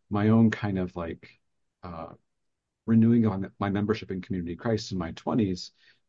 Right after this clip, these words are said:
uh, I came from, I was raised in a restorationist background, but baptized R L D S in nineteen eighty-six, a fateful year for restorationists, if you will.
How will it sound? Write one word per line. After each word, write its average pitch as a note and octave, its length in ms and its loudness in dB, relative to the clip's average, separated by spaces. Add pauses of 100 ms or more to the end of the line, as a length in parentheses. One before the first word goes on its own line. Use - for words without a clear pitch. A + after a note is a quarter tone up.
(220)
uh, G2 140 -4 (140)
I G2 120 -2
came G#2 240 -2
from, F#2 320 -6 (260)
I - 60 -8
was F2+ 160 -4
raised F#2 260 -2
in F2 60 -8
a E2+ 40 -6
restorationist F2 600 -4
background, F2 480 -4
but F2 160 -6 (340)
baptized F2+ 480 -2
R F#2 140 -4
L F#2 100 -2
D F#2+ 100 0
S F#2+ 220 -4
in E2+ 100 -4
nineteen G2 400 -4
eighty-six, F#2+ 600 -4 (260)
a F#2+ 80 -6
fateful F2 460 -2
year A#2 360 0
for E2 200 -2
restorationists, E2+ 760 -2
if F3+ 120 -4
you F2+ 100 2
will. C#3 240 -2